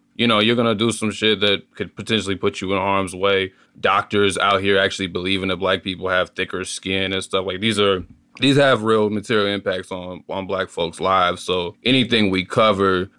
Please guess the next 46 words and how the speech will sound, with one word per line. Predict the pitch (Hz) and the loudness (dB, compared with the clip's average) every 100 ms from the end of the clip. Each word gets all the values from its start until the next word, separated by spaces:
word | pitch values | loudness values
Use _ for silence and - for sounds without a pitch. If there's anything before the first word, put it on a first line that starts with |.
| - | 0
we're | 107 104 | 0 2
trying | 110 101 | 2 4
to | 87 | 4
understand | 95 92 - 101 98 95 92 | 2 0 -2 0 2 2 2
how | 98 | 2
does | 95 92 | 2 2
that | 87 | 0
materially | 87 90 95 90 87 | -2 -2 0 0 -4
impact | 80 - 90 92 - | -8 -2 0 0 -2
Black | 82 73 76 | -2 0 -2
people, | 62 - 76 | -8 -4 -2
not | 95 92 78 | 0 2 0
just, | 90 95 90 - - | 0 0 0 -4 -2
that's | 107 107 | -2 2
why, | 104 | 2
that's | 101 - 107 | 2 0 -2
what | 110 98 | 2 2
I | |
mean | 101 98 | 0 0
by | 92 | -2
it's | 95 | 0
not | 104 98 | 0 -2
just | 90 - - | -2 -8 -10
trivia. | - 107 95 95 95 | -2 0 0 -2 -2
It's | 95 | -2
not | 107 98 92 | 0 0 -2
just | 95 | -8
facts | - 98 95 - | -4 0 0 -2
for | - 92 | -8 -10
the | 90 | -4
sake | 92 87 | -4 -4
of | - | -6
facts. | - 98 92 - 87 | 0 2 2 -2 -6
It's | |
how | - 98 95 | 0 2 0
do | |
we | 95 95 87 - - | -2 -8 -12 -10 -2
understand | 101 92 92 - 101 95 92 | 0 0 -4 0 2 2 0
this | 92 90 - - - | -4 -4 -8 -12 -8
and | 90 87 | -6 -6
fit | - 104 | -2 -2
it | 87 | 0
within | 90 85 90 | -4 -4 -2
our | 90 87 | 0 0
analysis | 87 87 85 85 82 82 | 0 -2 -2 -6 -10 -6
of, | 85 85 | -6 -6